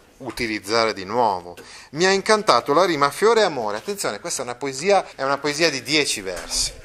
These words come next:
Sono tutti endecasillabi, tranne questo ternario, eh, questi, eh, amore, insomma, del terzo verso. E, e, e mi sembra significativo anche questo.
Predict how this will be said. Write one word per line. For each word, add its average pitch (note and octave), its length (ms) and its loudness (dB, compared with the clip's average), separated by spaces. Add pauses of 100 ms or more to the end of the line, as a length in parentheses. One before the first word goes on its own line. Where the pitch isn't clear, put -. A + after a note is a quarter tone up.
(140)
Sono E3 320 -8
tutti G#3+ 260 -10
endecasillabi, D3+ 760 -8
tranne G#3 400 -2
questo C#3 260 -8
ternario, A2 840 -8 (480)
eh, G2+ 200 -10
questi, E3+ 300 -8
eh, F#2+ 580 -6 (320)
amore, A#2+ 460 -2
insomma, F2 340 -14
del F#2 180 -12
terzo A#2+ 360 -2
verso. G#2+ 500 -2 (640)
E, D#3 120 -2
e, D#3 480 -4 (220)
e F3 340 0
mi C#3+ 120 -14
sembra G3 280 -2
significativo F#3+ 600 -2
anche A#2 220 -6
questo. F2+ 460 -12